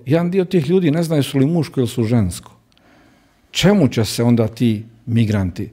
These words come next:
prilagoditi i u što će se asimilirati? Ja imam potpuno razumijevanje za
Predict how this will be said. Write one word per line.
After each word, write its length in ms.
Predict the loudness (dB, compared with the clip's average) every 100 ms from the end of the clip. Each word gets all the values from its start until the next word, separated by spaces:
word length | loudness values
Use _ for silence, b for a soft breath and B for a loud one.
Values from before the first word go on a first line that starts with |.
| b b b b b
prilagoditi 680 | -2 2 2 2 2 0 -8 -2
i 100 | 0
u 60 |
što 220 | 0 0
će 140 | 0 -2
se 160 | -2
asimilirati? 760 | -6 -4 -4 -4 -4 -8 -8 0
Ja 120 | 0
imam 260 | 2 0 -2
potpuno 720 | 0 -2 -2 -2 0 0 -2 B B B
razumijevanje 960 | 2 2 4 4 2 2 0 0 0 -2 B B B -10
za 420 | -4 2 2 0